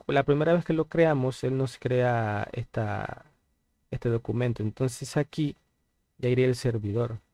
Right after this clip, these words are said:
¿vale? Entonces, para no estar editando ni nada, porque no tenemos que escribir nada,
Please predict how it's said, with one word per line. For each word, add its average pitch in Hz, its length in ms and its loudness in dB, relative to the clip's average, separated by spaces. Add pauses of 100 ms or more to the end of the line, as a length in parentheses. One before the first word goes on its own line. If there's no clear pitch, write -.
(340)
¿vale? 127 320 -6 (1040)
Entonces, 170 340 4
para 143 160 4
no 156 100 4
estar 170 240 0
editando 165 520 2
ni 147 120 2
nada, 160 240 0
porque 127 220 -4
no 131 120 2
tenemos 139 400 0
que 135 80 -2
escribir 117 960 0 (300)
nada, 123 460 -2